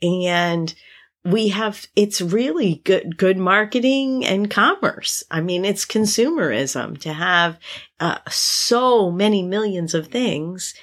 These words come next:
And some of it's convenient, but some of it just clutters your house. Too many toys for kids, too many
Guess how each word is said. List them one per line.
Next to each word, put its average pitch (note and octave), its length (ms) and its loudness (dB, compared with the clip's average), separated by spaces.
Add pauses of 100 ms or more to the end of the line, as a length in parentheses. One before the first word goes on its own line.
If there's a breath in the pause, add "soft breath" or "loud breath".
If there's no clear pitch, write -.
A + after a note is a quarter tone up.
(160 loud breath)
And A#3 160 4
some B3 240 4
of A3 140 2
it's E3+ 180 0
convenient, D#3+ 840 0
but - 160 0
some G#3 220 2
of G#3+ 140 -2
it - 140 -2
just - 260 -2
clutters F3+ 440 0
your G#3+ 120 0
house. G3 440 -2
Too D3+ 200 2
many F3+ 240 -2
toys G#3 480 2
for G3 140 0
kids, F#3+ 520 -2
too D3+ 200 -2
many F3+ 300 0